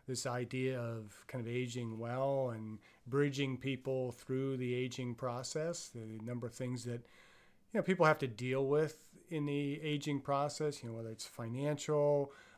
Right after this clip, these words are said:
you know, housing changes, you know, transitioning from,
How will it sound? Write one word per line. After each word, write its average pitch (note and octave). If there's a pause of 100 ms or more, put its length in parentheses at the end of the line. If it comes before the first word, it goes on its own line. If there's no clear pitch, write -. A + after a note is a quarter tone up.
(160)
you D3
know, G#2+
housing D3+
changes, C#3
you A#2
know, A2
transitioning C3
from, A#2+